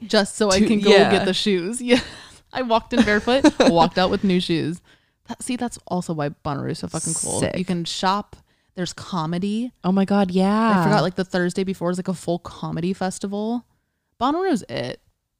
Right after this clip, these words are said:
Speaker 1: Bonnaroo's fucking it. I wore this, like, plasticky clear bra, and it, it was comfortable. It didn't rub, nothing like that, but it fogged up.
Speaker 2: Oh, yeah.
Speaker 1: So it
Speaker 2: Oh, that
Speaker 1: lo-
Speaker 2: was Coachella.
Speaker 1: Yeah, yeah, yeah. That's what I'm talking
Speaker 2: Okay.
Speaker 1: about. Oh, sorry. You thought I was talking about
Speaker 2: Yeah.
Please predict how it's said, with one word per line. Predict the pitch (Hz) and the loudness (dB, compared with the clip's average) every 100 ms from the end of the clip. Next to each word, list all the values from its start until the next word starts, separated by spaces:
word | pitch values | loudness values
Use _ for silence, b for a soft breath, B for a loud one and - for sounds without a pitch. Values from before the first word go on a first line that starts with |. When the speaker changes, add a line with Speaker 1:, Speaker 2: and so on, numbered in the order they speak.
| - | -6
Speaker 1:
Bonnaroo's | 208 214 214 - | -2 0 0 -2
fucking | 160 151 156 | -6 -6 -8
it. | 87 85 - _ _ _ _ _ - | -8 -8 -10 _ _ _ _ _ -4
I | 202 | 0
wore | 196 202 | 2 0
this, | 202 - | -2 -4
like, | 180 - | -6 -8
plasticky | - 165 165 - 196 - 214 208 - | -8 -6 -6 -8 -12 -10 -10 -10 -12
clear | - - 170 165 170 175 | -16 -6 -4 -4 -6 -8
bra, | - 170 160 147 151 196 262 - _ _ _ _ _ _ _ _ - | -10 -10 -6 -4 -4 -2 -4 -8 _ _ _ _ _ _ _ _ -4
and | 196 175 165 160 | -2 0 -2 -4
it, | - 285 - _ - | -4 -4 -8 _ -8
it | |
was | 320 | -6
comfortable. | - 226 285 285 302 285 | -2 -2 -2 -2 -2 -2
It | 233 | -2
didn't | 247 165 | -6 -2
rub, | 180 175 185 | 2 2 0
nothing | 190 185 196 | -2 -4 -4
like | 202 196 | -6 -4
that, | 160 160 185 _ _ _ - | -2 -2 -6 _ _ _ -2
but | 190 | 0
it | 185 - | 0 -2
fogged | - - - 160 170 180 175 - | -10 -8 0 2 2 0 -6 -6
up. | 165 151 - - - | -4 -4 -6 -16 0
Speaker 2:
Oh, | 175 170 170 165 160 156 | 6 8 8 8 8 4
yeah. | 151 160 214 | 2 2 4
Speaker 1:
So | 214 | 6
it | |
Speaker 2:
Oh, | 214 | 8
that | 214 | 8
Speaker 1:
lo- | |
Speaker 2:
was | 208 | 6
Coachella. | 233 202 175 110 160 _ - | 2 2 4 2 0 _ -4
Speaker 1:
Yeah, | 349 | 0
yeah, | 330 | 2
yeah. | 302 - | 0 0
That's | 196 | -2
what | 214 | 4
I'm | 196 | 4
talking | 147 | 4
Speaker 2:
Okay. | 127 | 2
Speaker 1:
about. | - - | -2 -2
Oh, | 196 | 0
sorry. | 185 165 | 0 -2
You | 160 | -4
thought | 175 147 | -4 -4
I | |
was | 156 | -4
talking | 156 | -6
about | 110 180 | -4 2
Speaker 2:
Yeah. | 170 131 | 4 4